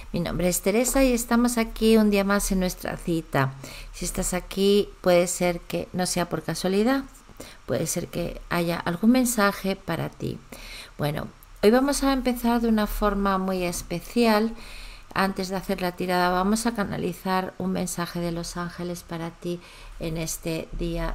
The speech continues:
de hoy. Así que escucha con atención esta canalización. De todas formas, no te vayas, acompáñame, que tengo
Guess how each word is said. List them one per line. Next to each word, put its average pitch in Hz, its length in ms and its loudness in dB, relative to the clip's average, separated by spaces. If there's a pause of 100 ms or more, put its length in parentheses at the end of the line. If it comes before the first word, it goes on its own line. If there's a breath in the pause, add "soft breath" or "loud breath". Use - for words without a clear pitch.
de 151 180 -6
hoy. 135 200 -6 (640 loud breath)
Así 170 320 -6
que 165 400 -6 (640)
escucha 233 440 -4
con 214 200 -4
atención 185 720 -4 (140)
esta 170 500 -8
canalización. 175 800 -6
De 180 100 0
todas 269 280 2
formas, 233 360 2
no 208 160 4
te 202 120 0
vayas, 180 440 0
acompáñame, 165 760 0 (600 loud breath)
que 190 120 0
tengo 180 600 -2